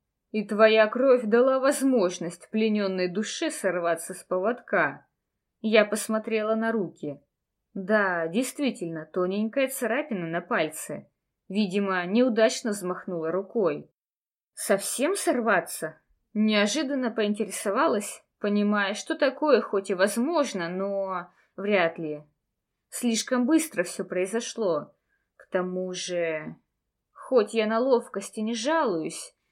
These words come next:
но сомневаюсь, что хорошо просчитала траекторию и сумела выпустить душу с первого раза.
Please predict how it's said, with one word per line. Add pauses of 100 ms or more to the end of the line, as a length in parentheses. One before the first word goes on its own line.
(260)
но
сомневаюсь,
что
хорошо
просчитала
траекторию (320)
и
сумела
выпустить
душу
с
первого
раза.